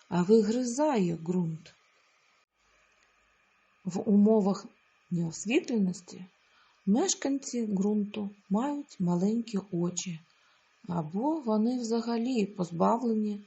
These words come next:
органів зору. Орієнтуватися цим організмам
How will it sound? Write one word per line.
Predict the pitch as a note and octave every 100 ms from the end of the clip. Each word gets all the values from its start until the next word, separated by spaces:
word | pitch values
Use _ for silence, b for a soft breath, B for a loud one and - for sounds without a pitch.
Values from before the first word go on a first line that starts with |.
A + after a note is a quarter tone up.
| _
органів | F#3 F#3 F#3 F#3+ F#3 E3
зору. | E3+ E3 D#3+ E3+ - _ _ _ _ _ _ b b b _ _
Орієнтуватися | G3 F#3+ F#3 F3 F3+ F3 A#3 E4 A3+ - F3
цим | - F3 E3+
організмам | D#3+ D#3+ D#3+ F#3 C#4+ A3+ F#3 D#3+